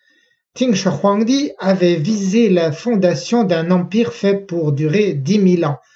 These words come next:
C'est aussi ce que vise le parti de Xi Jinping, suivant la devise gravée en lettres d'or aux portes de Zhongnanhai. Xi Jinping réussira-t-il cette gageure ?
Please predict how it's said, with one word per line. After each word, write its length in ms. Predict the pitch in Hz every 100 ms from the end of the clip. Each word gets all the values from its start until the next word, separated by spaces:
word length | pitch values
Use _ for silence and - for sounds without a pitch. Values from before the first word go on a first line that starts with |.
| _ _ _ _ -
C'est 260 | 160 151
aussi 260 | 202 - 285
ce 140 | -
que 160 | 175 151
vise 320 | 143 247 185
le 100 | 160
parti 320 | 160 143 262
de 100 | 190
Xi 240 | 185 240 185
Jinping, 440 | 170 147 190 214
suivant 400 | 185 208 185 185
la 100 | 156
devise 400 | 156 160 202 147
gravée 340 | 160 175 175
en 100 | 165
lettres 320 | 160 170 - 147
d'or 360 | 185 202 190 _ _ -
aux 80 |
portes 380 | 147 208 190 -
de 200 | 151 151
Zhongnanhai. 840 | 147 190 165 151 143 - 135 131 - _ _ _ _ _ _
Xi 180 | - 147
Jinping 540 | 180 180 233 233 196 - _ _
réussira-t-il 1080 | 156 185 185 - 185 196 196 269 254 190 -
cette 360 | - 156 165
gageure ? 600 | 160 165 190 269 226 -